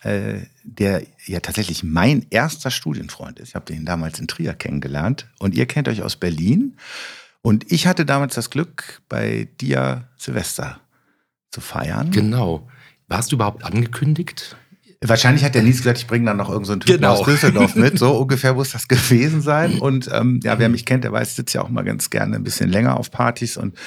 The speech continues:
Speaker 1: gehe selten, äh, Silvester sowieso nicht um halb eins nach Hause. Und so begab es sich, dass wir irgendwann zusammen auf deinem Balkon saßen
Speaker 2: Genau.
Speaker 1: und uns unterhielten.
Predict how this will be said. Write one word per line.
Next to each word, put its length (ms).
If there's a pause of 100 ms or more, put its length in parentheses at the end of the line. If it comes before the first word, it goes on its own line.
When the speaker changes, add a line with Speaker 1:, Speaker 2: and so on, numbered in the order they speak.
(460)
Speaker 1:
gehe 160
selten, 480
äh, 240
Silvester 420
sowieso 360
nicht 180
um 140
halb 160
eins 260
nach 220
Hause. 340
Und 240
so 200
begab 420
es 100
sich, 180
dass 200
wir 80
irgendwann 260
zusammen 420
auf 140
deinem 240
Balkon 560
saßen 560 (560)
Speaker 2:
Genau. 220
Speaker 1:
und 80
uns 180
unterhielten. 720